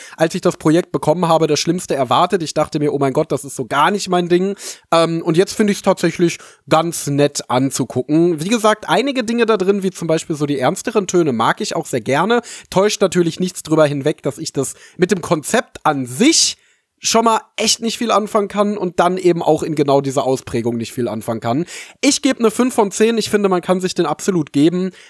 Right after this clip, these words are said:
Aber, äh, ja, wenn ihr nicht auf die Beschreibung oder auf den Titel schaut und euch denkt, boah, das ist voll mein Ding, dann, äh, braucht ihr euch den nicht unbedingt anzuschauen. Gabby?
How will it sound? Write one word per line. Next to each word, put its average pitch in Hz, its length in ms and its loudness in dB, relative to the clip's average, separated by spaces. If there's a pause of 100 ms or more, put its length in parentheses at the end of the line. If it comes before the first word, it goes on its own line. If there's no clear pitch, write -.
(120)
Aber, 156 600 4
äh, 135 420 4
ja, 147 200 2
wenn 196 140 2
ihr 208 400 4
nicht 202 280 -2
auf 190 140 4
die 196 80 -4
Beschreibung 165 480 2
oder 156 140 2
auf 151 160 2
den 151 100 -8
Titel 160 240 -4
schaut 151 300 0
und 151 100 0
euch 147 140 0
denkt, 156 200 -2
boah, 165 260 2
das 156 120 -2
ist - 60 -10
voll 180 160 2
mein 160 180 2
Ding, 156 280 2 (300)
dann, 135 300 0
äh, 117 400 -2 (160)
braucht 107 280 -4
ihr 117 60 -6
euch 107 140 -10
den 104 140 -12
nicht 101 120 -14
unbedingt 95 300 -14
anzuschauen. 90 640 -14
Gabby? 214 340 4